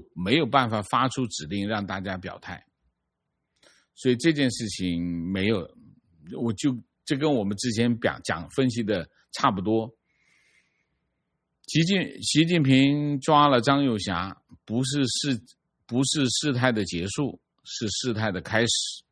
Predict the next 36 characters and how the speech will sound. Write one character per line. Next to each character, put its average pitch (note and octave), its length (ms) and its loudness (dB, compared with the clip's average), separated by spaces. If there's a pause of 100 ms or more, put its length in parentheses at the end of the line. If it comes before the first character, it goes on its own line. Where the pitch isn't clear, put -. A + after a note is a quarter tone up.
(480)
啊， - 220 -18 (340)
中 C#3+ 220 6
国 B2+ 120 4
的 A#2 140 4
政 B2 240 2
局 G2+ 180 -4
会 G#2 300 0
更 A2+ 300 2
加 G#2+ 200 -2
混 D3 240 0
乱。 A#2+ 300 0 (600)
啊。 - 180 -20 (800)
《华 E3+ 160 6
尔 E3+ 100 4
街 D3+ 180 0
日 D#3+ 80 0
报》 D3 340 6
发 C#3 160 6
表 A#2 240 2
了 F#2 800 -2 (300)
他 B2 160 2
的 A#2+ 100 0
一 A#2+ 60 0
个 A#2 80 2
栏 F2+ 240 0
目， B2 240 2
叫 G2 340 0
《中 C3 240 2
国 A#2 160 4
洞 A#2+ 220 0
察 F#2+ 200 -2
栏 F2 200 -2
目》 A#2 180 2
的 F2+ 300 -2
文 F2+ 180 -2
章。 A#2 320 0